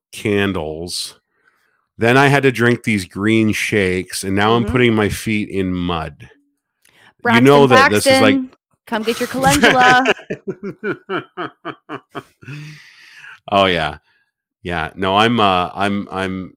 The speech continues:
Speaker 1: I'm just happy that they're, the, the, the Health Canada's done something.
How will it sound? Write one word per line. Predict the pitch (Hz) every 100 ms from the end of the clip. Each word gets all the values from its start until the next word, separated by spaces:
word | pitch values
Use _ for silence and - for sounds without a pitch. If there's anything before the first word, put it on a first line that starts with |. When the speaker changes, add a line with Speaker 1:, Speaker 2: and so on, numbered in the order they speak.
| _ -
Speaker 1:
I'm | 110
just | 110 135
happy | 131 117 110
that | 101 95 85
they're, | - 95 92
the, | 64 90 -
the, | 82 67
the | 80
Health | 80 101 -
Canada's | 95 85 82 78
done | 87 85
something. | - 95 85 90 90